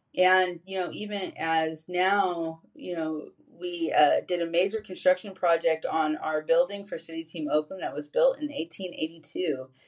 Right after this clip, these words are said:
And, uh, you know, the amount of courage it took to walk into that project and walk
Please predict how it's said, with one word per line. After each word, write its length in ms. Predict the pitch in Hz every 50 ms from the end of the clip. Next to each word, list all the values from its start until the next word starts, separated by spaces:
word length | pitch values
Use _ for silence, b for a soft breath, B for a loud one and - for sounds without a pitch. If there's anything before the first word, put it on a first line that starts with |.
| b b b b b _
And, 500 | 165 160 160 160 160 165 165 160 151 - -
uh, 180 | 151 156 151 151 - _ _ _
you 280 | - - 180 185 175
know, 420 | 170 160 156 - 160 165 160 151 156
the 320 | 170 180 180 180 175 175 - - 165 170
amount 480 | 175 180 185 190 190 190 190 180 151 - - - -
of 380 | 175 180 170 170 165 151 - - _
courage 580 | - - 233 240 233 214 180 160 160 151 139 -
it 200 | - - 160 -
took 260 | - - 185 165 - _ _ - -
to 300 | 202 185 165 165 160 165 _ _ _ _ _ _ _ _ _ _
walk 320 | - 190 202 196 190 196 202
into 580 | 214 214 220 226 233 226 - - 208 190 180
that 420 | - - - 147 - - - _ _
project 680 | - - 165 165 160 156 160 160 151 151 151 156 - - -
and 300 | - 151 156 151 151 156 165
walk 460 | - 165 180 190 190 190 185 - _